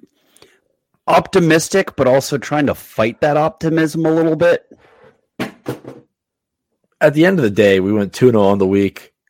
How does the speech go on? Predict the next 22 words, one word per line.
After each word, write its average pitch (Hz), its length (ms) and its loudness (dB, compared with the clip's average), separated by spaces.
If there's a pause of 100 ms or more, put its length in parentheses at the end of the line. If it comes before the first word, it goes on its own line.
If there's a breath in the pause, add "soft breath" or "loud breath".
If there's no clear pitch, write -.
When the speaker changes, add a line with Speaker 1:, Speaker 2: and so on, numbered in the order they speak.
(180)
Speaker 2:
keeping 120 300 -6
our 101 160 0
hopes 104 300 -6
alive 82 480 -4
for 110 100 -14
the 107 80 -2
tournament. 117 540 -6 (1120)
But 101 380 -2 (100)
if 110 220 -10
you 98 120 -10
think 131 360 -8
about 101 340 -2
it 95 60 -2
a 92 40 -2
little 92 200 -4
bit 87 120 -10
harder 113 360 -4
than 90 180 -8
that, 85 460 -8
you 101 180 -20
could 92 180 -10
say, 92 540 -6